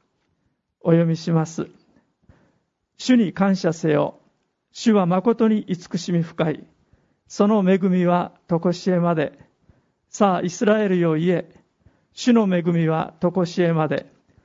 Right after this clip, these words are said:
さあ、アロンの家よ言え。主の恵みは常しえまで。さあ、主を恐れる者たちよ言え。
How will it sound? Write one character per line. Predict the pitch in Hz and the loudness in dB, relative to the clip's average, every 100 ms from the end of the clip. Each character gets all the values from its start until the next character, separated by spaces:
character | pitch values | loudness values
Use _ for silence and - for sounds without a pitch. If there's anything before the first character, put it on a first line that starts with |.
| _ _ _ | _ _ _
さ | - 214 185 - | -2 0 0 0
あ、 | 208 | 0
ア | |
ロ | 233 226 | 2 2
ン | 190 | 0
の | 170 | 0
家 | 160 160 | 0 2
よ | 156 143 - | 0 -2 -4
言 | 160 | -2
え。 | 151 - - _ _ _ _ _ | -2 -2 -10 _ _ _ _ _
主 | - 247 | -2 2
の | 233 185 | 2 2
恵 | 170 | 0
み | 165 160 | 0 0
は | 156 165 170 _ | 0 0 -4 _
常 | 165 165 | -2 0
し | 160 165 | -2 -2
え | 156 | -2
ま | 151 139 | -2 -4
で。 | - - _ _ _ _ _ _ | -8 -12 _ _ _ _ _ _
さ | - 208 180 | -4 0 0
あ、 | |
主 | 170 226 | 0 0
を | 208 | 2
恐 | 196 185 208 | 2 2 2
れ | 208 | 2
る | 196 | 2
者 | 185 175 | 0 0
た | 170 165 | -2 -4
ち | 175 | 0
よ | 170 165 - | 0 0 -2
言 | 156 | -2
え。 | 151 - | -2 -6